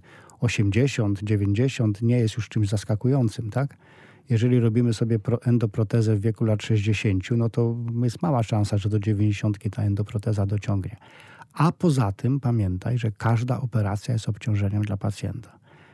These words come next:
Jeżeli możemy uniknąć operacji, jeżeli możemy uniknąć tych całych procedur i zamiast tego znaleźć właśnie tą magiczną kulę, która zatrzyma czy cofnie proces,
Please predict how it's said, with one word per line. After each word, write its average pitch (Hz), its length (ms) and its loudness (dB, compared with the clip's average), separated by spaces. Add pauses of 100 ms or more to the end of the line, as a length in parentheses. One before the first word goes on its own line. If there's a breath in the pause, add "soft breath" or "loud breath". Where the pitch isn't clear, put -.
(240 soft breath)
Jeżeli 127 360 4
możemy 127 380 4
uniknąć 127 640 4
operacji, 95 680 -4
jeżeli 107 260 0
możemy 110 400 2
uniknąć 117 600 2
tych - 160 -6
całych 110 320 -2
procedur 101 680 -2
i - 20 2
zamiast 113 420 0
tego 113 420 0 (540 loud breath)
znaleźć 117 640 2
właśnie 113 300 0
tą 107 420 2
magiczną 110 720 2
kulę, 120 360 0 (120)
która 95 640 -2 (720 soft breath)
zatrzyma 113 640 0
czy 101 160 -6
cofnie 113 360 -2
proces, 101 500 -4